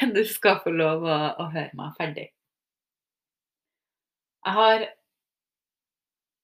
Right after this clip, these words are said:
jeg har lyst til å gå fra A til Å helt på slutten, sånn at du skjønner hva som er smart og ikke smart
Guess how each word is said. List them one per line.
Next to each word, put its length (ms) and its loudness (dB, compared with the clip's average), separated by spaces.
jeg 0 -
har 140 4
lyst 200 0
til 140 0
å 60 -18
gå 140 4
fra 160 0
A 120 0
til 320 -4
Å 220 2
helt 260 -6
på 160 -8
slutten, 640 -10
sånn 240 -6
at 240 -8
du 400 -2
skjønner 600 -4
hva 320 -4
som 320 -4
er 320 -8
smart 560 -4
og 280 -4
ikke 280 -18
smart 480 -10